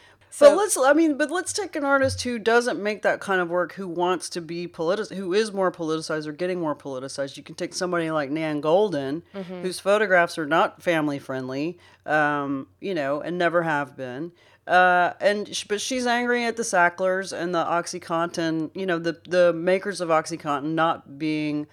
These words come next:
Speaker 2: um, not
Speaker 1: Right. This was, this was the big protest that we, we discussed this in the last podcast. Nan Goldin got a bunch of people to go to the Sackler wing at the Met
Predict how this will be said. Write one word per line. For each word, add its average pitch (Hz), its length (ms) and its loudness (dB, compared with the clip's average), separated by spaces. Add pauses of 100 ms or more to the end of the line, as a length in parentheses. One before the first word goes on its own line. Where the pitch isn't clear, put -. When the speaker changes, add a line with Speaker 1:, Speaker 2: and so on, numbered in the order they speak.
(240)
Speaker 2:
um, 147 460 -2
not 185 240 0
Speaker 1:
Right. 185 260 0
This 240 220 0
was, 240 160 -4
this 233 200 -4
was 226 180 -6
the 202 180 0
big 185 340 -6
protest 196 540 -2
that 175 100 -4
we, 185 140 -8
we 214 100 -6
discussed 220 360 -2
this 196 120 -8
in 185 80 -8
the 185 80 -4
last 175 300 -4
podcast. 160 420 -8
Nan 190 260 -2
Goldin 180 280 -2
got 180 180 -2
a 180 40 -4
bunch 175 140 -10
of 170 60 -14
people 170 200 -12
to 165 60 -10
go 170 220 -6
to 175 80 -8
the 170 120 -6
Sackler 160 720 -8
wing 165 400 -10
at 160 140 -12
the 170 100 -10
Met 156 300 -6